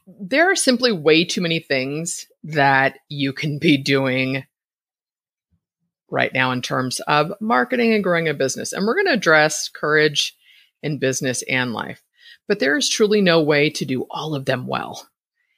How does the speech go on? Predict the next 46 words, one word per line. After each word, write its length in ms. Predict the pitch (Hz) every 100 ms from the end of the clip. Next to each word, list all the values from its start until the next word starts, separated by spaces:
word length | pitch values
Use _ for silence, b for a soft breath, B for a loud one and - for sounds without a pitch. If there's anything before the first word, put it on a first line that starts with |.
| _ _ _ _ _
You 100 | - 139
know, 200 | 135 - _
you're 200 | 220 226
gonna 160 | 339 381
make 160 | 349
yourself 300 | 294 - 220
crazy 520 | - 233 220 117 107 _
if 160 | - -
you 260 | 160 160 156
try 340 | - 175 165
to 80 | 180
be 160 | 190
everywhere. 800 | 170 156 160 143 139 135 131 123 _
And 640 | 139 139 135 135 131 135 - b b b b b _ _ _ _ _ _ _ -
h-, 140 | 208
here's 260 | - 294 294
the 100 | 269
thing 220 | - 180
with 140 | 160 147
this 200 | 139 160
being 280 | 156 147
everywhere. 360 | 143 151 139 120 -
And 100 | 143
you 60 |
guys, 220 | 135 147
I 80 | 143
literally 420 | 139 185 226 208
saw 240 | 185 - 143
an 140 | 135
ad 340 | - 135 135 131
today 560 | 147 135 127 127 131 _ _ _ _
that 160 | - 147
said 260 | - 139 -
"Everywhere 580 | 160 160 196 175 156 151 -
A 220 | 143 135 -
F," 460 | 127 - - - _ _ _ _ _
which, 240 | 151 139 -
if 120 | -
you 80 | 156
know 160 | 151
A 180 | 143 147
F, 220 | 139 139
it 80 | 147
stands 260 | - 135 135
for 280 | - 127 -
as, 560 | 135 131 131 135 -